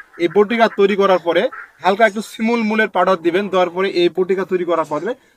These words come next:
রাত্রে ঘুমানোর পূর্বে একটা করে খেতে থাকবেন। যা ওই সকল বন্ধুদের জন্য যারা প্রচুর পরিমাণে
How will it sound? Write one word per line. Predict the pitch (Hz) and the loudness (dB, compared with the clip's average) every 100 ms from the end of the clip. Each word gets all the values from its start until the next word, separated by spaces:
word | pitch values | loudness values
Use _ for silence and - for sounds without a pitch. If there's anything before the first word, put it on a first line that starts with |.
| _ | _
রাত্রে | 170 185 208 214 | -2 0 -2 -4
ঘুমানোর | 165 196 185 | 0 0 0
পূর্বে | 185 180 202 | -2 -4 -2
একটা | 196 - 208 | -2 -2 -2
করে | 196 190 | -2 -4
খেতে | - 175 180 | -6 -6 -4
থাকবেন। | 165 147 190 269 - _ _ | -6 -6 -4 -6 -8 _ _
যা | 135 196 214 | 0 2 2
ওই | 233 247 | 0 -2
সকল | 254 247 190 | 2 2 2
বন্ধুদের | 185 180 160 151 | 0 0 -2 -2
জন্য | 139 147 | -4 -4
যারা | 160 190 | -2 -4
প্রচুর | 190 220 190 214 | -4 -6 -4 -6
পরিমাণে | 220 220 214 220 | -4 -2 0 -2